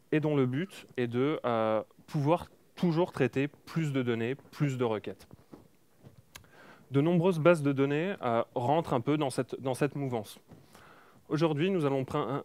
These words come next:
parler principalement de Cassandra. Pourquoi Cassandra ? Déjà, c'est, euh, on va dire que c'est, c'est la base de données que je maîtrise le mieux, ce qui est important, hein. Euh,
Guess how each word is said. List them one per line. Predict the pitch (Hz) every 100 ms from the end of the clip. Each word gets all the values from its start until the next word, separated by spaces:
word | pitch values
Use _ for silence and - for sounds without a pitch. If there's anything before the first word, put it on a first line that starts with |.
| -
parler | 147 147 160
principalement | - 151 147 131 131 143 165
de | 127 131 135 - -
Cassandra. | 143 131 127 98 - _ _ _ _ _ _ - - - - - _ - - -
Pourquoi | 131 151
Cassandra ? | 139 120 127 120 147 160 - 143 123
Déjà, | 131 123 131 151
c'est, | - 120 104
euh, | 104 104 104 98 107 - -
on | 120
va | 107
dire | 107 127 -
que | 120
c'est, | - 113 110 110
c'est | - 131
la | 127
base | 123 117
de | 120
données | 120
que | 123 117
je | 120
maîtrise | 113 120
le | 113
mieux, | 117 165 - - - - _ _ _ _ _
ce | -
qui | -
est |
important, | 95 98 - 190
hein. | 196 - - 147 - - - - 113 113 113
Euh, | 117 123